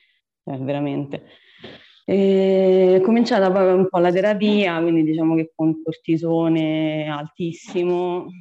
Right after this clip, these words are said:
un pochino è andata meglio, eh, però ci ho messo tanti, tanti, tanti anni ad accettarlo,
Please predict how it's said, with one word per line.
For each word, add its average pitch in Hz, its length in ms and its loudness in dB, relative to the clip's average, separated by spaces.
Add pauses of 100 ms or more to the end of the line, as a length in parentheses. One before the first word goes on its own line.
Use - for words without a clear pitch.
(180)
un 156 200 -12
pochino 151 300 -6
è - 20 -8
andata 147 340 -6
meglio, 160 680 -6 (100)
eh, 277 500 -18
però 156 640 -6
ci - 120 -16
ho 160 40 -4
messo 170 360 -4
tanti, 156 380 -8
tanti, 147 320 -10
tanti 147 300 -12
anni 143 200 -10
ad 143 80 -12
accettarlo, 139 760 -14